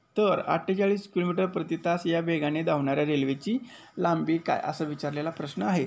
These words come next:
आता रेल्वेची लांबी विचारली आहे बघा. या ठिकाणी दोन रेल्वे आहेत. त्या एक रेल्वे बेचाळीस किलोमीटर जाते, तिची लांबी किती आहे? तीनशे वीस किलोमी-, तीनशे वीस मीटर आहे. दुसरी तिच्या विरुद्ध दिशेने येते, तिची ला-, तिचा स्पीड दिला आहे अठ्ठेचाळीस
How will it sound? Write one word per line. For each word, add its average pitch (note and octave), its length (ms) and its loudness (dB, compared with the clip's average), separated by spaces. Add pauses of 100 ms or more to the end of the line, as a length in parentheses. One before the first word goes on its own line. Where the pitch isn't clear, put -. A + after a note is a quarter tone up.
(140)
आता F3+ 120 0
रेल्वेची G3 300 4
लांबी F#3+ 260 4
विचारली D3 340 2
आहे C#3+ 80 2
बघा. D#3+ 180 2 (500)
या F#3+ 80 2
ठिकाणी G#3+ 300 2
दोन G3+ 280 4
रेल्वे F#3+ 220 4
आहेत. F3 120 4
त्या G3+ 120 2 (540)
एक G3 160 2
रेल्वे G3 380 4 (680)
बेचाळीस F#3+ 340 2
किलोमीटर F#3 260 2
जाते, F3+ 440 2 (140)
तिची E3+ 180 4
लांबी E3 220 4
किती E3 200 -2
आहे? E3 140 -2
तीनशे D#3 300 2
वीस D#3 200 0
किलोमी-, D3+ 280 0 (180)
तीनशे E3 260 2
वीस E3 180 2
मीटर D#3 220 0
आहे. D#3 100 2 (360)
दुसरी F3+ 300 -4
तिच्या F3+ 240 2
विरुद्ध F3 280 2
दिशेने F3+ 320 2
येते, E3 220 2
तिची E3 340 0
ला-, E3+ 320 -2
तिचा F3 160 2
स्पीड E3+ 280 0
दिला E3+ 160 4
आहे E3+ 100 4
अठ्ठेचाळीस E3 500 2